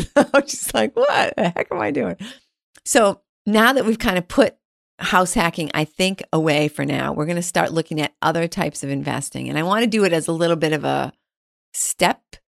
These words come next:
you know, so house hacking, entry level, great way to start. So now we're gonna start looking at some other things that you can do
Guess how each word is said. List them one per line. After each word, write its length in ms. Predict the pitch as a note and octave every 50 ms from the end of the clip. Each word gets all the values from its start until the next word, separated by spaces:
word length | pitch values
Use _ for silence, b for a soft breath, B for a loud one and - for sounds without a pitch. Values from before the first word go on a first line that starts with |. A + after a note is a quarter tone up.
| _ _
you 100 | F3+ F3
know, 180 | F3 E3 E3+ F#3
so 300 | - - D3+ D3 C#3+ - -
house 260 | - G3 G3 A#3+ -
hacking, 420 | A#3+ - F3 - - E3 D#3+ D#3 - _
entry 360 | - F#3+ F#3+ F#3 - E3+ E3+
level, 440 | E3 D#3+ D#3 D3 D3 D3 C#3+ - - - D#3
great 240 | - F3+ F3+ E3
way 140 | D3 F3+ E3
to 80 | D#3+ D#3
start. 420 | D3+ - - C3+ A2 A2+ G#2+ - _ _ _ -
So 100 | - G3+ F#3+
now 300 | G3 F#3+ G3+ G3 G3 G3
we're 60 | F#3
gonna 160 | F3+ E3+ E3+
start 260 | E3+ - E3 - -
looking 260 | E3+ E3 E3 - D#3
at 140 | D3 D3 -
some 160 | - - - -
other 240 | - F#3 F#3 F#3 F3+
things 240 | - F3+ E3 D#3+
that 140 | D#3 - -
you 80 | D#3 -
can 200 | - D#3 D3 C#3+
do 220 | D3 C#3+ C#3+ D#3